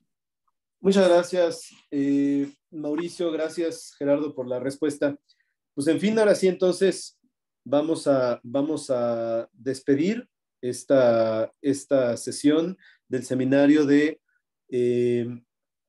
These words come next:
eh, el seminario de, de investigación,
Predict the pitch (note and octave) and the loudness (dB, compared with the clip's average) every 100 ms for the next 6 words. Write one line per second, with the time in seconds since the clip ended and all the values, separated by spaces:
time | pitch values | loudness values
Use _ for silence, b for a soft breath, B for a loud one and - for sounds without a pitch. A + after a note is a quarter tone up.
0 | _ _ _ _ _ _ _ _ - C3+ | _ _ _ _ _ _ _ _ -6 -6
1 | - B2 C3+ C3 C#3+ D#3 C#3+ B2 A#2+ A2+ | -4 -6 -2 2 4 6 4 2 0 -4
2 | A2+ C#3 C#3+ C#3+ C#3 B2+ - C#3+ D3 D3 | -2 2 2 0 -2 -2 0 2 2 0
3 | C#3+ | -4